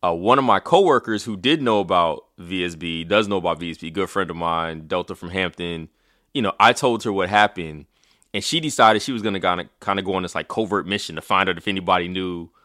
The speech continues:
what was going on or anything. So she's walking around the office, just kinda looking to see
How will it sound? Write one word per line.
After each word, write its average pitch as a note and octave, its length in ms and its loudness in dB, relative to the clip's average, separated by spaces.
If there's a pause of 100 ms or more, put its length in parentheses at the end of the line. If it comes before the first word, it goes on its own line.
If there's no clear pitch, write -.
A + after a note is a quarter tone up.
(120)
what G#2+ 180 -4
was F#2+ 100 -10
going F#2 300 -2
on G2+ 180 6
or F#2 80 -4
anything. E2 300 -12
So E2+ 100 -16
she's A#3+ 180 -8
walking D3+ 320 4
around B2 120 4
the B2 80 4
office, A#2 400 4
just G#2+ 140 -14
kinda A2 200 2
looking A2 300 -4
to G#2+ 60 -6
see A2 440 -2